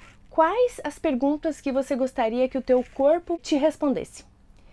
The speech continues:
E aí você vai falar alguma coisa que está acontecendo na sua vida nesse momento, é uma dor circunstancial que tá te incomodando.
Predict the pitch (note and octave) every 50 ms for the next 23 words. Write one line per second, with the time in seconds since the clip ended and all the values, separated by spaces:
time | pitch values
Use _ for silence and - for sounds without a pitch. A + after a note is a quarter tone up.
0 | - - - - - - _ - - - D4 E4+ D#4+ B3+ B3+ B3+ C#4+ B3 B3+ B3+
1 | B3+ - C#4 C#4+ B3+ G#3+ G#3 G#3 G#3 - - - - F#3 F3+ F#3+ G3+ G#3 G3+ -
2 | G#3+ G3 G3+ A3 G#3 - - G#3 G3+ - A3+ G#3+ A3+ - - G#3+ G3+ G#3 G#3+ G#3
3 | G3+ - G#3+ F#3+ F#3 G3+ F#3+ G#3+ G#3 G#3 G#3+ G#3+ G#3+ - - B3 C4+ D4+ D4+ C4+
4 | A#3 C4+ C#4 - A3 G3 F#3 F3+ F#3 F#3 F3+ F3 G#3 G3 G3+ G#3+ A3+ - - -
5 | - _ - _ - - - D4+ E4+ E4+ - D#4+ D4 B3+ - - B3 A3 G#3+ -
6 | - - G3 E3+ E3 E3 F3+ B3+ - - - - - - - - - - A3 G#3
7 | - G#3 F#3+ F#3+ - A3+ G#3 - G#3+ G#3 A#3 C4 C#4 C4+ A3+ G3 F#3+ F#3 F3+ G3+
8 | C4+